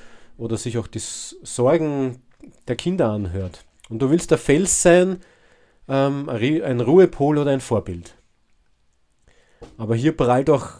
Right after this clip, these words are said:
dein Anspruch auf die Realität. Denn du kommst eigentlich erschöpft an.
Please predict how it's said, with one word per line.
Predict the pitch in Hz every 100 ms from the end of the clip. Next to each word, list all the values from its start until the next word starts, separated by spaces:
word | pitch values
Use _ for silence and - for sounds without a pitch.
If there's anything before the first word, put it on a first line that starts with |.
| _
dein | - 117
Anspruch | 104 117 139 - 131 127 - - - -
auf | 113
die | -
Realität. | 104 101 101 87 143 113 - - _ _ _ _ _ _ _ -
Denn | 104 98 90 - _ _ _ _ _ _ _ _ _ _ _ -
du |
kommst | - 113 110 -
eigentlich | 98 98 92 92
erschöpft | - 127 123 -
an. | 82